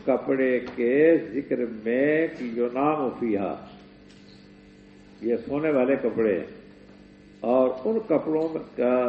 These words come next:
تذکرہ نہیں ہے کہ جس میں نماز پڑھا جائے۔ اور ہم نے دیکھا کہ اگر کوئی کپڑا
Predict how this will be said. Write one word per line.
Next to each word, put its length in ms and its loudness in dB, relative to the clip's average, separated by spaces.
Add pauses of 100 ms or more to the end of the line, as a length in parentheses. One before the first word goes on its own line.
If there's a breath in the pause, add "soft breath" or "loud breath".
(140)
تذکرہ 560 2
نہیں 280 -2
ہے 180 2
کہ 60 -2 (100)
جس 240 -10
میں 220 0 (120)
نماز 280 2 (100)
پڑھا 320 6
جائے۔ 180 4 (760)
اور 240 0
ہم 160 2
نے 180 2
دیکھا 340 4 (480)
کہ 160 0
اگر 380 2 (220)
کوئی 240 0 (120)
کپڑا 400 0